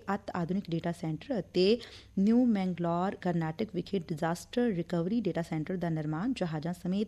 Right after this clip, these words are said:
ਆਈ ਸੀ ਜੀ ਸਥਾਨਾਂ ਚ ਇੱਕ ਪੈਨ ਇੰਡੀਆ ਕਨੈਕਟੀਵਿਟੀ ਅਤੇ ਇੱਕ ਐਂਟਰਪ੍ਰਾਈਜ਼ ਰਿਸੋਰਸ ਪਲੈਨਿੰਗ ਐਪਲੀਕੇਸ਼ਨ ਨੂੰ ਲਾਗੂ ਕਰਨਾ ਵੀ ਸ਼ਾਮਲ ਹੈ। ਉੱਘੇ ਲੋਕ ਗਾਇਕਾ ਸ਼ਾਰਦਾ ਸਿਨਹਾ ਦਾ ਅੰਤਮ ਸੰਸਕਾਰ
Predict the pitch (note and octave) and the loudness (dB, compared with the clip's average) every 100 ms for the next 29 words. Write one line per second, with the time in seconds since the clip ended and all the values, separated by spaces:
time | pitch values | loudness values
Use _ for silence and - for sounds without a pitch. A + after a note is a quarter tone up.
0 | - F3 G3 C4+ - F3+ D#3+ - G3 - | -2 -2 -2 -2 -2 -4 -4 -6 -6 -6
1 | - E3 F3+ C4+ - - - - - - | -8 -4 0 0 0 -2 -4 -18 -20 2
2 | A#3+ A#3+ - G#3+ G#3 A3+ C4 G#3+ F#3+ G3+ | 4 4 2 0 2 4 2 2 0 0
3 | A3 F3+ E3+ F3+ E3 A#3 D4+ F3+ F#3 G3 | 0 -2 -2 -2 -2 -2 -2 0 2 2
4 | A3+ - - - - - A3+ - G#3 G#3+ | 0 -8 -20 -20 -2 0 2 2 0 2
5 | B3 A3 F#3+ A3 G#3 E3+ E3+ - G3+ B3+ | 2 2 2 0 0 0 0 2 2 2
6 | - G3+ F3+ A3+ C4+ - E3+ D#3+ - A#3+ | -2 -2 2 2 2 0 -2 -2 0 0
7 | B3 A3 A3+ D#3+ D#3 D#3 D#4 D4+ G#3 E3 | 2 2 0 -2 -4 -4 -2 0 0 0
8 | D3+ D#3+ - G#3 D#3+ D#3 F#3+ E3+ - - | -2 -6 -4 -4 -2 0 0 0 -4 -20
9 | - - - - - - - - - - | -20 -20 -20 -20 -20 -18 -12 -12 -14 -20
10 | - - - - - - - C4 A#3+ D#4 | -20 -20 -20 -20 -20 -20 0 2 4 6
11 | D4+ D4+ D4 C#4 C#4 D4 - G#3+ F#3+ A3+ | 4 4 2 2 0 -2 0 0 0 0
12 | A#3 G3 F#3+ G3 G#3+ E3 E3 F3+ F3+ F3 | -2 -2 -2 -2 -2 -4 -4 -4 -4 -6
13 | - F3+ | -4 -4